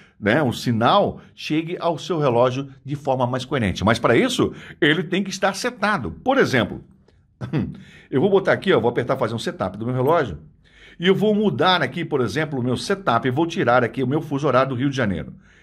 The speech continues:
e vou botar para Estados Unidos. Vou botar aqui lá, deixa eu me ver aqui, vou botar aqui,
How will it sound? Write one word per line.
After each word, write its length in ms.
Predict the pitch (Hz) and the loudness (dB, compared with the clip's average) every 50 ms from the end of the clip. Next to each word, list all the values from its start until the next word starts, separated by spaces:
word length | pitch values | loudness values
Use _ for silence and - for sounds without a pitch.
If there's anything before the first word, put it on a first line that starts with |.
| _ - | _ -8
e 140 | - 185 208 | -2 -2 0
vou 260 | 160 196 240 254 233 | 2 2 2 2 4
botar 520 | 214 214 196 196 196 202 202 202 - - | 6 4 4 4 4 2 2 2 2 0
para 480 | - 196 190 190 196 190 185 185 - - - - _ _ _ _ _ _ _ _ _ _ _ _ _ _ _ _ _ | 0 2 4 4 4 2 0 -2 -6 -14 -18 -20 _ _ _ _ _ _ _ _ _ _ _ _ _ _ _ _ _
Estados 300 | - - - 170 143 110 | -12 -2 0 0 2 2
Unidos. 240 | 113 117 117 104 92 | 2 2 2 2 2
Vou 80 | 107 156 | 0 -2
botar 140 | 185 - 180 | -2 -2 -4
aqui 120 | 185 185 | -2 0
lá, 260 | 185 175 139 - - - - - - _ _ _ _ _ _ - | 2 2 2 2 -2 -8 -20 -20 -20 _ _ _ _ _ _ -10
deixa 240 | - 160 160 - | -10 -8 -6 -4
eu 40 | 165 | -4
me 80 | 147 131 | -4 -4
ver 220 | 117 120 135 127 | -2 -2 -2 0
aqui, 480 | 120 101 - 127 143 151 160 160 160 160 156 147 156 - - - - - - - - - - - - - - - - - - - - - | -2 -4 -6 -6 -6 -4 -4 -2 -2 -4 -4 -6 -8 -12 -18 -20 -20 -20 -20 -20 -20 -20 -20 -20 -20 -20 -20 -20 -20 -20 -20 -20 -20 -10
vou 160 | - 127 135 | -6 -4 -2
botar 340 | 123 113 104 - 120 123 110 | 0 0 -2 0 0 0 0
aqui, 400 | 101 101 - 120 123 127 123 | 0 -4 -4 -4 -2 -2 -2